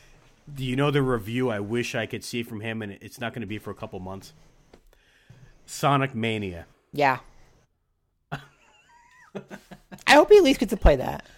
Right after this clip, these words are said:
Speaker 2: You know, like I said, I don't,
Speaker 1: Yeah.
Speaker 2: like, I don't even know, like, where he's at, what he's doing.
Speaker 1: I
Speaker 2: He's,
Speaker 1: don't
Speaker 2: like,
Speaker 1: e-,
Speaker 2: just
Speaker 1: I've
Speaker 2: kind of
Speaker 1: loo-, I
Speaker 2: vanished.
Speaker 1: checked the Game Fan page recently, and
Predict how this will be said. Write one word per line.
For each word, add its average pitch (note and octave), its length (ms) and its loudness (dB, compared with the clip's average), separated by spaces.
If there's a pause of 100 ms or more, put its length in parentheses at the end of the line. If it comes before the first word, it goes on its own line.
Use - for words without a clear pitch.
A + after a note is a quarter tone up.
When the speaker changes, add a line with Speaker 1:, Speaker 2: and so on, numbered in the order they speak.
(140)
Speaker 2:
You D#3+ 100 -4
know, D#3+ 80 2
like E3+ 180 4
I G3+ 120 6
said, G3+ 160 0
I F#3+ 80 8
don't, A3 120 2
Speaker 1:
Yeah. B2+ 220 -4
Speaker 2:
like, F3 180 2
I G3 60 4
don't C4+ 100 4
even C#4+ 160 2
know, A3 100 6
like, F#3+ 200 2
where D3+ 220 2
he's D3 240 -4
at, C#3 160 2
what C#3 140 0
he's C3+ 160 -10
doing. C3 340 -4
Speaker 1:
I C3 120 -2
Speaker 2:
He's, D#3 80 2
Speaker 1:
don't - 120 2
Speaker 2:
like, C#3+ 140 4
Speaker 1:
e-, - 80 -8
Speaker 2:
just C#3+ 120 -4
Speaker 1:
I've E3 40 -6
Speaker 2:
kind D3 120 2
of C3+ 40 2
Speaker 1:
loo-, - 60 -2
I C3 140 -2
Speaker 2:
vanished. D3 140 -2
Speaker 1:
checked G#3+ 180 -4
the F3 60 -8
Game C#3+ 340 -6
Fan D#3+ 320 -8
page D#3+ 320 -10
recently, C#3 680 -8
and F#2+ 220 -12